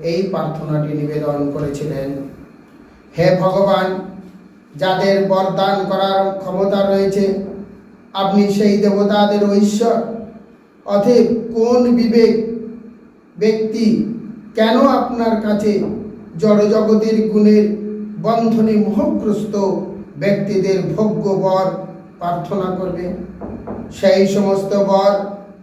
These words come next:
নরকবাসী জীবেরা পর্যন্ত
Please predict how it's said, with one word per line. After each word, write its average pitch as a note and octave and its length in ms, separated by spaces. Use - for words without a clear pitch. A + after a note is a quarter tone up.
নরকবাসী G#3 760
জীবেরা G#3 760
পর্যন্ত G#3+ 840